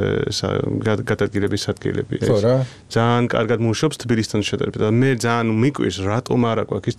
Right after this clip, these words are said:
Speaker 1: ჩვეულებრივი წესრიგი ამ
Speaker 2: ხო, აქ, როცა მაინც კავკასიურ
Speaker 1: კი.
Speaker 2: მენტალიტეტზე არ არის, ბაქოშიც მუშაობს, ავით, მე მგონი.
Speaker 1: ბაქოშიც კი მშვენიერი ქალაქ, გეგმარებით, ა,
Speaker 2: ხო.
Speaker 1: არის მოწყობილი.
Speaker 2: ხო, ბაქოსაც იგივე პრობლემა აქვს, რომ ძალიან, ა,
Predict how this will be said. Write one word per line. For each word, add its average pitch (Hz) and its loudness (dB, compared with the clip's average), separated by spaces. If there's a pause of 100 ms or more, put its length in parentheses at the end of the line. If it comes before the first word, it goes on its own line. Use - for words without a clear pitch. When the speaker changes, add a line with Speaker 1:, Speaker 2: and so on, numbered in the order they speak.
(100)
Speaker 1:
ჩვეულებრივი 107 0
წესრიგი - -2
ამ - -2
Speaker 2:
ხო, 170 0
აქ, 147 2
როცა 139 0
მაინც 156 2
კავკასიურ 131 0
Speaker 1:
კი. 123 2
Speaker 2:
მენტალიტეტზე 123 2
არ 156 6
არის, 98 0
ბაქოშიც 160 -4
მუშაობს, 147 2
ავით, 107 2
მე 127 -2
მგონი. 131 2
Speaker 1:
ბაქოშიც 165 0
კი - 0
მშვენიერი 127 2
ქალაქ, 117 -2 (420)
გეგმარებით, 104 0 (120)
ა, - -2
Speaker 2:
ხო. - 0 (340)
Speaker 1:
არის 107 0
მოწყობილი. 135 -2
Speaker 2:
ხო, 151 0
ბაქოსაც 156 2
იგივე 160 2
პრობლემა 156 2
აქვს, 104 2
რომ 95 0
ძალიან, 117 2 (1120)
ა, - 0